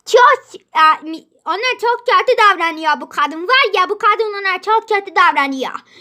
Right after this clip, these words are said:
Bunun için aldık evimize. Yalan söylüyor bu çocuk. Selena Hanım kesinlikle yalan söylüyorlar. Çabuk çabuk gidin buradan. Sizi emniyete yolluyorum.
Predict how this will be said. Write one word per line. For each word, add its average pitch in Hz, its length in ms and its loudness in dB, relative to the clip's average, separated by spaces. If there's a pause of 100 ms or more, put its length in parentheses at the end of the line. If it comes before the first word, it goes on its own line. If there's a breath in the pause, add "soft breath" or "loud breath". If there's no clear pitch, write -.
(200 loud breath)
Bunun 539 360 -2
için 523 180 0
aldık 427 340 4
evimize. 359 500 0
Yalan 480 440 4 (100)
söylüyor 339 400 -2
bu 277 100 -14
çocuk. 269 260 -14 (580)
Selena 359 340 2
Hanım 330 240 -4
kesinlikle 403 600 -2
yalan 370 400 4
söylüyorlar. 294 1040 2 (160)
Çabuk 622 280 2
çabuk 679 380 2
gidin 466 240 0
buradan. 392 340 0 (360)
Sizi 427 180 0
emniyete 480 580 -2
yolluyorum. 311 540 -2